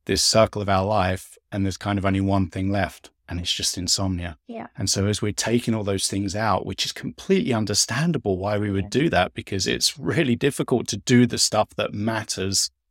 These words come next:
Speaker 1: in the presence of insomnia. But when we are doing that, we're kind of increasing the focus, we're kind of concentrating that insomnia. So it becomes all that's, all that's left, really.
Speaker 2: That's, uh, and it's fine to,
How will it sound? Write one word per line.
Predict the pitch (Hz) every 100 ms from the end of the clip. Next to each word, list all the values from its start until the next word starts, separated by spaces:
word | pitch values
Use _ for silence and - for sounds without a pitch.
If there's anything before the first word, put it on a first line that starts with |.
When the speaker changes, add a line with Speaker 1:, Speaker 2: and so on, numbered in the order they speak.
| _
Speaker 1:
in | 101
the | 98
presence | - 98 85 -
of | 95
insomnia. | 92 - 95 90 90 85 - _ _ _ _ _
But | - 113
when | 113 107
we | 110
are | 117
doing | 120 104 90
that, | 92 -
we're | 98
kind | - 90 92
of | 90 - _ _ _
increasing | 101 98 - 104 101 101
the | 98
focus, | - 101 98 101 113
we're |
kind | 104 101
of | 101
concentrating | - - 107 110 - 87 - 101 98 - 92
that | 95
insomnia. | 95 - 92 87 87 90
So | - 87
it | 95
becomes | - - 95 95 -
all | 113 101
that's, | 101 104 - -
all | 123 123
that's | 110 -
left, | 95 98 131 - -
really. | 98 92 - - -
Speaker 2:
That's, | 226 -
uh, | 220 220 - _ _ -
and | 302
it's | 349 -
fine | - 240 233 247 269 -
to, | - 240 233 226